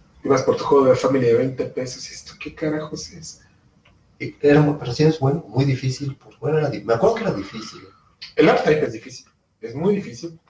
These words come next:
Speaker 1: No tanto como el Gradius o el Life Force, pero es difícil. Es más acabable, por lo menos, que, que el Gradius, ¿no? El Gradius, inclusive si pueden, si tienen P S P, consíganse el Gradius Collection.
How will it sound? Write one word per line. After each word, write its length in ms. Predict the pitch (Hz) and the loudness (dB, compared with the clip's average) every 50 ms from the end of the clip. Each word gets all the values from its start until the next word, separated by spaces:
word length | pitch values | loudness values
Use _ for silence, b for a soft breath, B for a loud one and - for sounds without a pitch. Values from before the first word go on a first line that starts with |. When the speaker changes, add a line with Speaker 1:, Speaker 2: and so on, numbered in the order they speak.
| _ _ _ _ _ _ _ | _ _ _ _ _ _ _
Speaker 1:
No 140 | 147 175 175 | 0 2 2
tanto 260 | 208 196 196 208 - | 2 2 2 0 -2
como 200 | - 139 127 120 | -2 -6 -6 -6
el 60 | 120 | -6
Gradius 440 | 123 135 139 147 156 165 165 - - | -4 -2 -2 -2 -2 -4 -6 -8 -6
o 40 | - | -6
el 60 | 117 | -6
Life 180 | - 131 - - | -4 -6 -8 -8
Force, 220 | - - 101 - - | -8 -10 -10 -6 -6
pero 120 | - 117 | -6 -6
es 80 | 113 107 | -6 -10
difícil. 360 | 104 - - 190 - - _ _ _ _ _ _ _ _ _ _ _ _ _ _ _ | -14 -16 -18 -20 -20 -20 _ _ _ _ _ _ _ _ _ _ _ _ _ _ _
Es 120 | 143 175 | 2 4
más 240 | 208 226 240 240 233 | 6 4 4 4 0
acabable, 460 | - - 151 139 147 156 156 156 135 | 0 0 2 4 4 4 4 4 0
por 160 | - - 127 | -2 -6 -8
lo 80 | 123 120 | -8 -8
menos, 300 | 131 139 143 143 - - | -8 -8 -8 -8 -10 -12
que, 300 | _ 107 101 98 95 101 | _ -18 -16 -16 -16 -12
que 80 | - 113 | -12 -12
el 60 | 110 110 | -10 -6
Gradius, 540 | 113 - - - 95 98 95 - - - 107 | -6 -6 -6 -6 -8 -12 -18 -20 -20 -16 -12
¿no? 180 | - 196 208 - - _ _ _ _ _ _ _ _ _ - _ _ _ _ _ _ _ _ _ | -12 -12 -12 -14 -18 _ _ _ _ _ _ _ _ _ -20 _ _ _ _ _ _ _ _ _
El 120 | - 131 131 | -8 -4 0
Gradius, 520 | 143 165 175 185 196 196 226 208 - - | 2 4 6 6 6 6 6 4 2 0
inclusive 380 | 156 143 - - - 180 180 185 | -2 -4 -4 -6 -4 -2 -2 -2
si 100 | - - - | -2 -8 -6
pueden, 360 | - 151 156 165 170 170 160 | 0 2 2 4 4 2 0
si 140 | - 131 120 | -2 -6 -4
tienen 240 | - 156 160 165 160 | -2 -2 -2 0 -2
P 80 | 160 | -4
S 160 | 156 - 151 - | -4 -4 -4 -2
P, 180 | - 151 143 | -2 -2 -2
consíganse 600 | - - 143 - - 147 151 147 147 - 143 123 117 | -2 -2 -6 -4 0 0 0 0 0 -2 -6 -4 -4
el 400 | 107 104 107 107 104 104 104 113 | -6 -6 -6 -6 -6 -6 -6 -4
Gradius 340 | 127 131 131 143 143 - | -4 -4 -2 -4 -6 -8
Collection. 560 | - - 117 113 117 117 - - 185 208 - | -2 -2 0 0 0 -2 -2 -2 -2 -2 -4